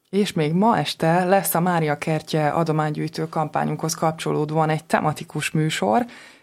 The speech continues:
Kirer Imre atya elmélkedését hallhatják majd a kedves hallgatók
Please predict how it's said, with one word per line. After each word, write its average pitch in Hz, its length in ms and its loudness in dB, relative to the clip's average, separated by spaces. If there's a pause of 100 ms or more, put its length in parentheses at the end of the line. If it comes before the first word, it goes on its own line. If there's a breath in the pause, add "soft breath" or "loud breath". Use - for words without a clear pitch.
Kirer 185 360 4
Imre 151 340 2
atya 151 220 0
elmélkedését 147 800 0
hallhatják 156 540 -2
majd 156 180 0
a 151 80 -2
kedves 147 420 0
hallgatók 160 760 -2